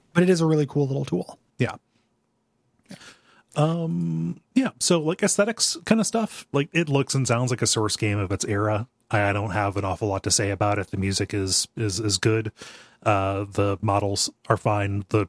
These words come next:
Speaker 2: stages are readable. Did you have any thoughts on the aesthetic there?
Speaker 1: Not really.
Speaker 2: Yeah.
Speaker 1: Yeah. I, I think it actually looks a little dated for when it came out, but
Speaker 2: Yeah.
Speaker 1: that's fine again.
Speaker 2: Yeah.
Speaker 1: Um, yeah. <laughs> There, there's a couple of weird art direction choices. They're very strange. The, the guy that they show you,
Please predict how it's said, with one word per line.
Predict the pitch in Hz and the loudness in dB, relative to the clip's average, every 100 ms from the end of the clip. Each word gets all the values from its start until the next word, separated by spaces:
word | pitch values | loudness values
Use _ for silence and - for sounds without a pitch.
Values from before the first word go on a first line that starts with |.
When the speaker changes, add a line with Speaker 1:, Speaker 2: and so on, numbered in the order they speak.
| - | 0
Speaker 2:
stages | - 101 95 95 | 0 0 0 0
are | 101 | 0
readable. | 95 95 95 101 101 | 0 -2 0 0 0
Did | - | 0
you | 104 | 0
have | 98 98 | 0 0
any | 104 | -2
thoughts | 107 101 117 | 0 0 -2
on | |
the | 98 95 | -4 -2
aesthetic | - 95 98 | -2 -2 -2
there? | - 101 - _ _ _ _ _ _ _ | -2 -4 -6 _ _ _ _ _ _ _
Speaker 1:
Not | 170 151 | 0 0
really. | 127 123 - _ _ | 0 -4 -6 _ _
Speaker 2:
Yeah. | 117 98 101 _ - | -4 -4 -6 _ -6
Speaker 1:
Yeah. | 131 | -2
I, | 185 208 | 2 4
I | 202 | 4
think | 202 233 | 2 4
it | |
actually | 175 147 170 | 2 2 2
looks | 139 | 2
a | 151 | 0
little | 139 | 0
dated | 139 135 156 143 | 0 2 2 2
for | 156 | 2
when | 151 | 0
it | 175 | 0
came | - 151 | -2 0
out, | 143 175 - - | 0 -4 -8 -4
but | 143 | 0
Speaker 2:
Yeah. | 117 | 2
Speaker 1:
that's | 135 110 - - - | 2 0 -4 -6 -10
fine | - 156 160 139 _ | -8 -6 -6 -8 _
again. | 147 135 151 147 _ _ _ _ | -6 -4 -6 -8 _ _ _ _
Speaker 2:
Yeah. | - 95 - - - - - | -10 -10 -10 -18 -20 -20 -10
Speaker 1:
Um, | 139 127 123 127 143 143 _ - | -4 -4 -4 -6 -8 -12 _ -20
yeah. | - - _ - 110 262 | -20 -20 _ -6 -2 -2
<laughs> | - | 0
There, | 180 214 | 4 4
there's | 180 170 | 4 2
a | |
couple | 202 180 | 4 4
of | 185 | 4
weird | 175 175 | 4 4
art | 160 139 | 2 2
direction | 147 - 139 | 0 2 0
choices. | 139 131 147 | 2 2 0
They're | 135 | 0
very | 131 139 | 0 0
strange. | 127 - 139 139 139 - | 0 0 2 2 2 2
The, | 147 143 151 | 2 2 -2
the | 143 147 | 0 2
guy | 147 143 151 | 4 4 2
that | 147 | 2
they | 151 | 0
show | 139 151 | 2 2
you, | 147 151 151 143 | 4 2 2 0